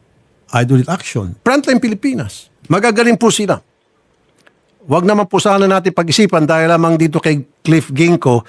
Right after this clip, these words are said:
tatablahin nyo na po yung T V five. Wag po. Ako na mismo nagsasabi sa inyo, itataya ko pong pangalan ko, marami pong magagaling sa T V five, sa news. Hindi sa one P H. Sa one P H, I guarantee you. Dahil kung balasubas yung mga taga one P H o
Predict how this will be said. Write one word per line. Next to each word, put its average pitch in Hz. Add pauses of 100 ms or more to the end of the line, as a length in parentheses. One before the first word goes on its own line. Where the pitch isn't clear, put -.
(200)
tatablahin 139
nyo -
na 143
po -
yung 139
T 143
V 147
five. 120
Wag 127
po. - (300)
Ako 123
na 139
mismo 151
nagsasabi 131
sa 131
inyo, 131
itataya 143
ko 147
pong 147
pangalan 147
ko, 131 (480)
marami 139
pong 143
magagaling 139
sa -
T 127
V 135
five, 123 (160)
sa -
news. 120 (400)
Hindi 139
sa -
one 151
P 151
H. -
Sa -
one 156
P 170
H, 160
I 131
guarantee 147
you. 95 (720)
Dahil 135
kung 135
balasubas 185
yung 180
mga 156
taga 143
one 151
P 156
H 147
o 127